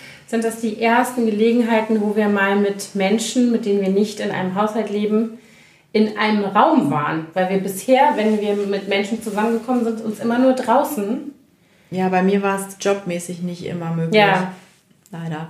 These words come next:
Speaker 1: Ja, aber ihr habt dann Maske getragen, ne?
Speaker 2: Nö.
Speaker 1: Auch nicht?
Speaker 2: Mm-mm.
Speaker 1: Ach, hey.
Speaker 2: Also nicht immer.
Speaker 1: Ja.
Speaker 2: Also bei diesen ganzen Kundenterminen habe ich schon Maske getragen, aber bei den Baubesprechungen zum Beispiel, ähm,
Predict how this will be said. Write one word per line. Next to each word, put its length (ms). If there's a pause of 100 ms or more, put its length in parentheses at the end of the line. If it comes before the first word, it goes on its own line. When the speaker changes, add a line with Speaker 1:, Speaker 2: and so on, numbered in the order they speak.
(140)
Speaker 1:
Ja, 120
aber 120
ihr 140
habt 100
dann 140
Maske 320
getragen, 480
ne? 140 (340)
Speaker 2:
Nö. 240 (200)
Speaker 1:
Auch 280
nicht? 300
Speaker 2:
Mm-mm. 300 (180)
Speaker 1:
Ach, 180
hey. 80
Speaker 2:
Also 160
nicht 300
immer. 460 (180)
Speaker 1:
Ja. 340 (460)
Speaker 2:
Also 420 (220)
bei 100
diesen 220
ganzen 260
Kundenterminen 640
habe 100
ich 120
schon 120
Maske 320
getragen, 460
aber 140
bei 120
den 200
Baubesprechungen 840
zum 160
Beispiel, 760
ähm, 480